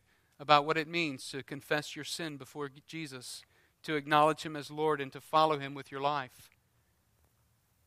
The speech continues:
Are you growing in holiness and blamelessness in Christ,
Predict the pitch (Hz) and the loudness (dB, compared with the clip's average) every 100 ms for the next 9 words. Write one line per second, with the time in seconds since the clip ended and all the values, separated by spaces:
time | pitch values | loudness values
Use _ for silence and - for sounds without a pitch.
0 | _ _ _ _ 180 190 156 160 196 214 | _ _ _ _ 2 2 4 10 12 12
1 | 202 151 127 196 202 196 - 151 139 156 | 8 0 0 0 0 -4 -6 -8 0 2
2 | 185 180 - 180 - 156 147 165 160 170 | 0 -8 -10 -8 -8 -10 -8 -2 -2 -2
3 | - | -8